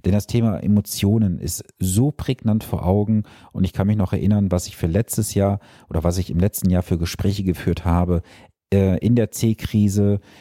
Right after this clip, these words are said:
Wie viele haben mir gesagt, sie würden gerne aussteigen? Ich habe diese Disziplin eingefordert, wir sind investiert geblieben.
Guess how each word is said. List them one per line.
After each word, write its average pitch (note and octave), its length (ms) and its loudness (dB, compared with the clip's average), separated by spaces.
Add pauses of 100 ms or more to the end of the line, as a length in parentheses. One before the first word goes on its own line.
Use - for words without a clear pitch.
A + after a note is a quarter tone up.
(800)
Wie A2 240 2
viele A#2+ 240 0
haben A2 100 2
mir A2 100 2
gesagt, G2+ 300 -2
sie F2 160 -4
würden G#2+ 180 2
gerne F2+ 240 0
aussteigen? G#2 600 0
Ich E2 160 -4
habe F#2 100 -4
diese F#2+ 220 0
Disziplin - 460 -6
eingefordert, G2 760 0
wir F2+ 100 0
sind E2+ 180 -2
investiert F2+ 500 0
geblieben. F#2 520 2